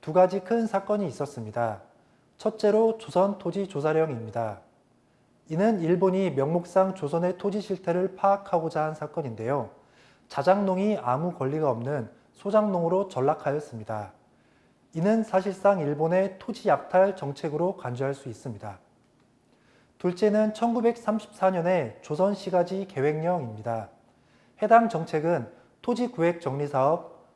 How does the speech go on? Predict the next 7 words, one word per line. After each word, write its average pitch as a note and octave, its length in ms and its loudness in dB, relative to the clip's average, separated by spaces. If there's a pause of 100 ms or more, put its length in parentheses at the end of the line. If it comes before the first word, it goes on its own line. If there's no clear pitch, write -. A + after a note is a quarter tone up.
도로 F3 260 2
정비 D3 280 -2
등 C#3+ 280 0 (240)
시가지 A3+ 460 4
건설을 D#3+ 460 -2
위해 D#3 240 -2
시행되었습니다. D3 1000 -4